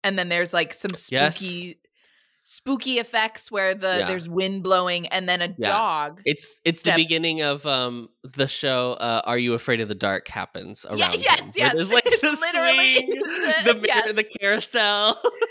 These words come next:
Speaker 1: Exactly. Yes. It's the Are You Afraid of the Dark opening credits. And
Speaker 2: Yeah.
Speaker 1: then Siri-, and then a black dog who,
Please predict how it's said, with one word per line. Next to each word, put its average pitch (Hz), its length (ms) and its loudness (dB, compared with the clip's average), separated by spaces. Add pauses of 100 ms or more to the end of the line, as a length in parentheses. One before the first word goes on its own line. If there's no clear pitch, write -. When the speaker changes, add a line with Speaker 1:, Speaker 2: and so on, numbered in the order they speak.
(300)
Speaker 1:
Exactly. 254 1120 0
Yes. 202 360 2
It's 220 180 -8
the 233 160 -4
Are 233 180 4
You 311 180 -6
Afraid 320 260 -2
of 311 120 -6
the 269 80 -10
Dark 226 240 0
opening 262 320 -4
credits. 170 580 0 (260)
And 214 200 -2
Speaker 2:
Yeah. 208 260 2
Speaker 1:
then 180 120 -14 (180)
Siri-, 208 320 0
and 208 140 -2
then 202 120 -2
a 214 120 0
black 208 380 0
dog 170 440 -2
who, 170 360 -6